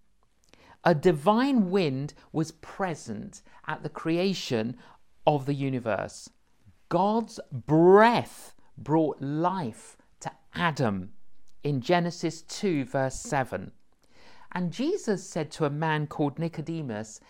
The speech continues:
in John chapter three, "The wind blows wherever it pleases. You hear its sound, but you cannot tell where it comes from or where it is going.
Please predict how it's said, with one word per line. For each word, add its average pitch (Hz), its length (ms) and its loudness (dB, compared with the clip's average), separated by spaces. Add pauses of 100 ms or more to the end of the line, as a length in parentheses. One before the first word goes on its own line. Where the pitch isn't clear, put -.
in 143 180 -2
John 156 420 2 (100)
chapter - 400 -8
three, 113 480 -4 (420)
"The 165 100 2
wind 220 540 0
blows 165 680 2 (540)
wherever 190 520 6
it - 160 -4
pleases. 147 760 -4 (300)
You 175 380 -2
hear 180 640 -2 (220)
its - 260 -2
sound, 117 880 -4 (340)
but - 180 -6
you 160 120 -6
cannot 220 680 -4
tell 113 560 0 (300)
where 160 420 2
it - 160 -4
comes 156 400 -4
from 113 420 -2 (280)
or 131 280 -2
where 127 640 -4 (320)
it 135 300 -4
is 123 220 -6
going. 107 600 -2